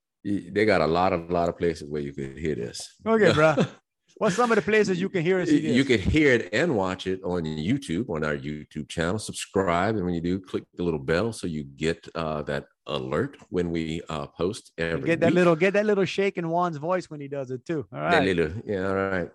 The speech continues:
Speaker 1: The,
Speaker 2: Yeah, cutting out.
Speaker 1: and also, the podcast is pretty much everywhere and anywhere you listen to podcasts. Apple, Apple Podcasts, Spotify, iHeartRadio Podcast, Google Podcasts,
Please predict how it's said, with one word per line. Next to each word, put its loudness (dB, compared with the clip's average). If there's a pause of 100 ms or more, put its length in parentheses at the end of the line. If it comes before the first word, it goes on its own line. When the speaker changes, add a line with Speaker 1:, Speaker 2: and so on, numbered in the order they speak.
Speaker 1:
The, 2
Speaker 2:
Yeah, -8 (280)
cutting 4
out. 4
Speaker 1:
and 2
also, 2
the -2
podcast -6
is -6 (100)
pretty 0
much 0
everywhere 2
and -6
anywhere 0
you -4
listen -8
to -12 (120)
podcasts. -4
Apple, 0 (360)
Apple 0
Podcasts, -4
Spotify, -2 (460)
iHeartRadio 0
Podcast, -10
Google 4
Podcasts, -4